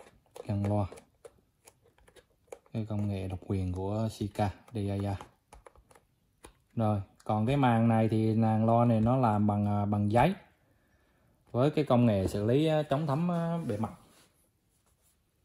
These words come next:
Chống thấm nước bề mặt. Rồi, thế thôi. Rất là đẹp. Thì cái loa này nó có độ nhạy là chín mươi bảy chấm tám decibel.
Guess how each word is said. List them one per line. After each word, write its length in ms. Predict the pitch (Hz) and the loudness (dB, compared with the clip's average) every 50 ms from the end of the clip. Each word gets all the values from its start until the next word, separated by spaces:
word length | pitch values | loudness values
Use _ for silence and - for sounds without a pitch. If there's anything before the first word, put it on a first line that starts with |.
| _ _ _ _ _ | _ _ _ _ _
Chống 160 | - 127 143 | -8 -6 -4
thấm 180 | 139 139 151 156 | -4 -2 -2 0
nước 120 | 160 175 170 | -2 -2 -2
bề 80 | 120 104 | -2 -4
mặt. 180 | 104 104 98 - - _ _ _ _ _ _ _ _ _ _ - _ _ _ _ _ _ _ _ _ _ _ _ _ _ _ _ _ _ _ _ _ _ _ _ _ _ _ _ _ _ _ _ _ _ _ _ _ _ _ _ _ _ | -4 -6 -8 -10 -16 _ _ _ _ _ _ _ _ _ _ -20 _ _ _ _ _ _ _ _ _ _ _ _ _ _ _ _ _ _ _ _ _ _ _ _ _ _ _ _ _ _ _ _ _ _ _ _ _ _ _ _ _ _
Rồi, 220 | - 107 101 101 101 - - - - | -10 -8 -8 -8 -8 -10 -14 -18 -14
thế 60 | 127 120 | -12 -10
thôi. 160 | 123 117 117 120 - - - - _ _ _ _ _ _ _ _ _ - - - - - - - - _ _ _ _ _ _ _ _ _ _ _ _ _ _ - | -8 -8 -8 -8 -10 -14 -20 -20 _ _ _ _ _ _ _ _ _ -6 -6 -6 -6 -10 -20 -20 -20 _ _ _ _ _ _ _ _ _ _ _ _ _ _ -14
Rất 80 | 127 127 | -12 -8
là 120 | 123 104 95 | -8 -8 -8
đẹp. 140 | 98 98 92 - - - - 85 82 - - - - - - _ _ _ _ _ _ - - - 156 - - - | -6 -8 -8 -8 -10 -8 -6 -4 -2 -4 -4 -6 -10 -20 -20 _ _ _ _ _ _ -6 -2 0 0 0 -2 -8
Thì 100 | - 107 | -8 -6
cái 140 | 104 143 147 | -2 2 4
loa 180 | 139 135 135 | 6 6 6
này 160 | 131 123 113 113 | 6 4 2 2
nó 140 | 127 147 | 2 0
có 180 | 151 156 160 170 | 2 2 0 0
độ 120 | 151 110 | 0 -2
nhạy 260 | 104 104 107 101 98 98 | -4 -4 -6 -6 -6 -6
là 100 | 101 104 | -6 -6
chín 220 | - 135 165 175 | -4 -4 -2 -2
mươi 100 | 160 139 | -2 0
bảy 260 | 127 107 104 113 135 | 0 0 0 0 0
chấm 200 | 139 151 156 165 | 0 0 -2 -2
tám 300 | - - 139 156 185 202 | 0 0 0 2 2 2
decibel. 460 | 170 123 107 - 139 131 131 135 135 | 2 2 2 0 0 2 4 2 2